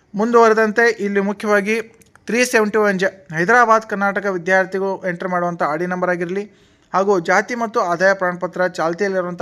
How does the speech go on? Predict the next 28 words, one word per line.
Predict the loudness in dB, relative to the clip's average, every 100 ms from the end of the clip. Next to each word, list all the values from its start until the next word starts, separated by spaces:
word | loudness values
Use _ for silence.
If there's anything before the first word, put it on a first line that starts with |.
| -4
ಐ | -4
ಡಿ |
ನಂಬರ್ | -4 -4 -2
ಆಗಿರಲಿ, | -2 -4 -6 -8 _ _ 0
ಅಲ್ಲಿ | 4 4
ಅಪ್ಲಿಕೇಶನ್ | 0 -6 -8 -6 -4
ಹಾಕುವಾಗ | -4 -2 -2
accepted | 0 -2 -4 -4 -4 0 2 2
ಅಂತ | 0 -4
ಬಂದರೆ, | -4 -4 -2 -2 -4 _ _ _ _ _ _ _ _ -8
valid | 0 2 2 2
and | 2 0
accepted | -4 -2 -4 -2 -4
ಅಂತ | -2
ಬಂದರೆ | -4 -4 -4 -8 _ -6
ನೀವು | -2 -2 -4 _ _ _ _
ಇದರ | -2 2
ಬಗ್ಗೆ | 2 0 -2
ಕಾಸ್ಟ್ | -2 -2 -4
ಇನ್ಕಮ್ | -8 -6 -4
ವೆರಿಫಿಕೇಷನ್ | -4 -6 -10 -8 -6
ಮಾಡುವ | -4 -2
ಅವಶ್ಯಕತೆ | -2 -4 -6 -6 -6 -10 _ -8
ಇಲ್ಲ. | -6 -8 _ _ _ _ _ _ _ _ _ -2
ಆನ್‌ಲೈನ್ | 0 0 -2
ಮುಖಾಂತರವೇ | -2 -2 0 0 0
ಡೈರೆಕ್ಟಾಗಿ | 2 0 0 -4 -4
ವೆರಿಫಿಕೇಷನ್ | -4 -4 -6 -8 -10